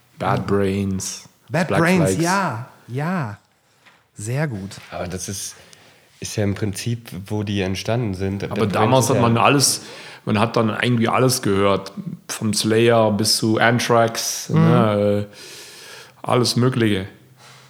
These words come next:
Speaker 1: Alles, was laut war, einen Krach gemacht hat, da, da war es auch nicht, das war eigentlich egal, äh, ob's jetzt Hardcore, Punk oder Metal, das war, das, das war einfach,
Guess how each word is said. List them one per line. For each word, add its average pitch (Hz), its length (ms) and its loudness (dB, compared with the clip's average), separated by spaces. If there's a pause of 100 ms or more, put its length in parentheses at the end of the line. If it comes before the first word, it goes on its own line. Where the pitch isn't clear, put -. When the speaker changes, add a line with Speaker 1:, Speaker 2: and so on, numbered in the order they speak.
Speaker 1:
Alles, 127 260 2
was 120 140 0
laut 123 420 6
war, 104 340 4
einen 101 220 -2
Krach 135 300 2
gemacht 107 300 0
hat, 104 120 -2
da, 110 120 2
da 104 200 2
war 110 180 6
es 127 120 0
auch 117 140 2
nicht, 117 260 -2 (760)
das 110 220 -6
war 120 160 4
eigentlich 120 180 4
egal, 101 1160 2
äh, - 0 - (300)
ob's - 300 -6
jetzt 117 220 0
Hardcore, 120 600 2
Punk 131 540 2
oder 110 200 2
Metal, 117 720 4
das 98 380 -4
war, 110 200 -4 (200)
das, 98 240 -6 (340)
das - 160 -8
war 107 160 2
einfach, 123 520 -2